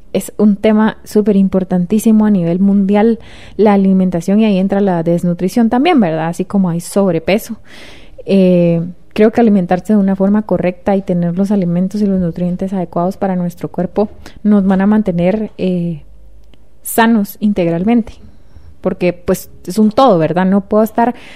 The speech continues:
yo en, en, en, eh, eh, con, en, con pacientes yo les digo, "Qué bueno que trabajas en tu cuerpo, pero ¿cómo está tu corazón y tu mente?".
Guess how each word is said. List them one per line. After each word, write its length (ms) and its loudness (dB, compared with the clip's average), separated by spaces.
yo 260 4
en, 220 4
en, 300 4
en, 560 2
eh, 280 0
eh, 120 2
con, 240 2
en, 460 2
con 160 0
pacientes 500 0
yo 120 4
les 160 2
digo, 300 4
"Qué 120 2
bueno 220 2
que 100 0
trabajas 360 0
en 100 4
tu 80 -4
cuerpo, 300 2
pero 160 0
¿cómo 160 2
está 200 0
tu 140 -4
corazón 400 2
y 80 4
tu 120 2
mente?". 480 0